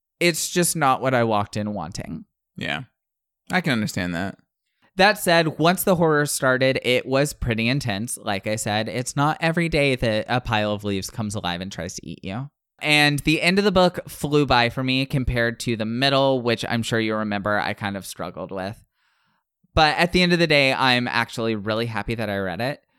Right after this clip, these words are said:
Speaker 1: I would give it four out of five rings engraved with mysterious symbols from West Africa.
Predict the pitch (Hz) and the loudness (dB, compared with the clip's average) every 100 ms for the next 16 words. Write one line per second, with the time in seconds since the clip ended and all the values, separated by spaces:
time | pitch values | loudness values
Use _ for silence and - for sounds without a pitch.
0 | _ - 127 139 147 147 135 131 113 - | _ 0 2 4 0 0 0 0 -2 -6
1 | - 139 131 135 139 131 123 120 - 117 | -2 0 2 2 2 0 2 0 0 0
2 | 113 117 120 123 127 127 120 117 117 123 | 2 2 2 0 -4 -6 -2 0 0 -4
3 | - 123 113 110 110 110 113 117 113 - | -4 -2 0 0 0 -2 -2 0 -2 -2
4 | 110 107 117 120 110 110 - 120 117 139 | -2 -2 -2 -2 0 -2 -2 -2 -2 0
5 | 110 104 120 143 | 0 -2 -2 -2